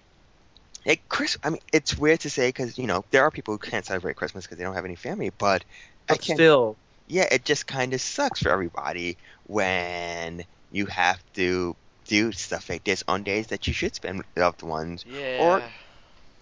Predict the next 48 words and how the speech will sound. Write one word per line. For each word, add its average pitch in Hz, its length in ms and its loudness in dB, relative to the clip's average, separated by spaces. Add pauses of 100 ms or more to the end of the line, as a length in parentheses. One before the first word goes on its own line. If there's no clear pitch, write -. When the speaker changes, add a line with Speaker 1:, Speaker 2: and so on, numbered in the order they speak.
(140)
Speaker 1:
yeah, 90 320 -2 (200)
it's - 160 -10
whatever. 82 540 -4 (920)
Uh, 113 240 4 (180)
but 131 160 2
yeah, 107 200 2
we'll 120 160 -4
be 156 120 -8
back 127 240 0
next 110 260 -12
week 110 120 -6
to - 80 -16
talk 107 240 -10
Black 98 220 -4
Friday. 80 460 -10 (280)
Uh, 95 100 4
Star 113 220 0
Wars 127 180 0
Battlefront 104 460 -2
comes 80 240 -10
out 71 160 -8
this - 260 -12
week. 78 320 -12
I - 120 -8
don't, 127 160 -8
are 123 160 4
any 269 160 -4
of 262 80 -6
you 226 80 -6
getting 135 340 -4
it? - 180 -12 (100)
Speaker 3:
Nope. 98 180 -14 (540)
Speaker 2:
No. 131 340 2 (560)
Speaker 1:
Yes, 117 280 0
Speaker 2:
Nope. - 100 -14
Speaker 1:
that 139 240 2
was 147 160 -4
kinda 151 320 -2
the 143 80 -2
impression 127 380 0
I 113 60 2
got 98 200 4
when 104 100 -6
we 98 60 -6
talked 95 240 -4
about 98 160 0
the - 80 -6
beta. 104 500 4